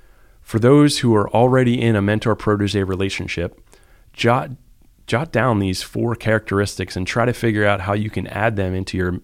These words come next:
journey. Be resilient, show grit, care, and get to know them. For others who are considering being a protege,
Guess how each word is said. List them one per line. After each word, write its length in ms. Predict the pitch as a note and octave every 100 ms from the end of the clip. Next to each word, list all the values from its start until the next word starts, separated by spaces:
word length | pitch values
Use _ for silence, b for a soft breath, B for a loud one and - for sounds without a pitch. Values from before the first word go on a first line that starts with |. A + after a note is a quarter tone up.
| -
journey. 440 | - G2 F#2 D#2+ - - - - _ _ - _
Be 160 | A2
resilient, 800 | A#2+ A2+ G#2+ A2+ A#2 G2 - - - - - -
show 320 | - - A2+
grit, 460 | A2+ G#2+ A#2+ A2 - _ _ - - -
care, 520 | - A2+ A#2 G#2 E2 - - - _
and 80 | A2
get 160 | A2+ A2+
to 80 | G#2+
know 180 | G#2
them. 320 | A2 E2 D#2+ - - - _ _ - _ _ - _
For 180 | - -
others 320 | A#2 D3 B2
who 80 | C3+
are 80 | A#2
considering 720 | - A2+ - C#3 D3 C#3 A#2+
being 320 | G#2 C#3 D3
a 60 | G#2+
protege, 680 | - G2+ G2 F#2+ F2+ F2